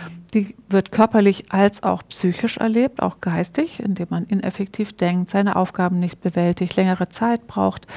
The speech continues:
Es ist aber auch klar Schlafstörungen, Konzentrationsstörungen, Ängste, Depressionen. Und wir wissen, dass diese Erkrankungen im Vergleich zu gesunden Populationen häufiger sind, weil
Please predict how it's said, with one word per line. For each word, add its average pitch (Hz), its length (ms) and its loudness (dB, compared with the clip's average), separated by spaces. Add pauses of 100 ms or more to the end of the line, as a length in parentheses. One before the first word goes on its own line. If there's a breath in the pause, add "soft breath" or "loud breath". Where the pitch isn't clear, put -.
(300 loud breath)
Es - 160 -2
ist 262 160 0
aber 208 260 2
auch 196 120 0
klar 208 240 2
Schlafstörungen, 202 920 2
Konzentrationsstörungen, 190 1400 0
Ängste, 214 400 2
Depressionen. 220 840 2 (440 loud breath)
Und 214 80 6
wir 208 140 8
wissen, 233 260 6
dass 202 240 2
diese 311 280 4
Erkrankungen 226 640 6
im 202 60 0
Vergleich 190 440 4
zu - 140 -2
gesunden 233 400 4
Populationen 196 720 2
häufiger 175 400 4
sind, 143 380 -4
weil 160 180 2